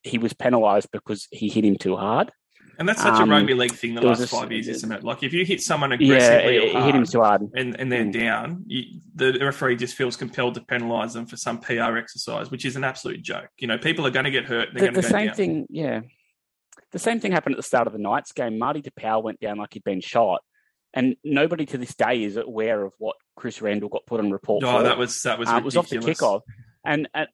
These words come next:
Speaker 1: I, I only heard the commentary later because I was at the ground and I was just yelling it, like,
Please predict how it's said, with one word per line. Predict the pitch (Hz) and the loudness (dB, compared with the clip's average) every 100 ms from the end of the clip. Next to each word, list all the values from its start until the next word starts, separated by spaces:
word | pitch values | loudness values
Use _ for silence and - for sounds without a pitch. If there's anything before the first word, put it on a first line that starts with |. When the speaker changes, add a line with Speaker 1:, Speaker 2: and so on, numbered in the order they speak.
| 160 | -8
Speaker 1:
I, | 135 - 165 | -8 0 0
I | - 165 | 2 2
only | 175 131 | 0 0
heard | 131 120 | -2 -4
the | |
commentary | - 117 127 117 | -8 -10 -8 -6
later | 104 110 123 | -4 -2 -2
because | - | -2
I | 123 | -2
was | 120 | -2
at | 107 | -4
the | - | -6
ground | 107 123 98 | -2 -2 -2
and | 101 | -4
I | |
was | 110 | -6
just | - - - | -8 -18 -6
yelling | 107 123 82 | -2 -2 -6
it, | |
like, | - | -12